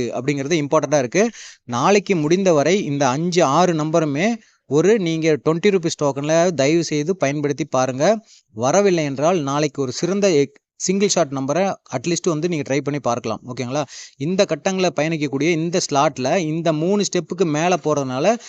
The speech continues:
நமக்கு நாளைக்குமே ஒரு வாய்ப்பு கிடைக்குமா அப்படின்னு சொல்லிட்டு இந்த நம்பர்ஸ்ல வந்து நம்ம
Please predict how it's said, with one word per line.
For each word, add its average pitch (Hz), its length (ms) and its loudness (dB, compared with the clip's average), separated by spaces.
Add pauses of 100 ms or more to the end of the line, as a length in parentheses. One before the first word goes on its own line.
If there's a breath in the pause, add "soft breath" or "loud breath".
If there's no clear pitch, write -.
(180 loud breath)
நமக்கு 185 380 0
நாளைக்குமே 175 480 0
ஒரு 180 160 2
வாய்ப்பு 151 300 2
கிடைக்குமா 151 460 -2
அப்படின்னு 151 280 -2
சொல்லிட்டு 139 200 -2
இந்த 165 200 0
நம்பர்ஸ்ல 156 460 -2
வந்து 147 120 -6
நம்ம 147 180 -4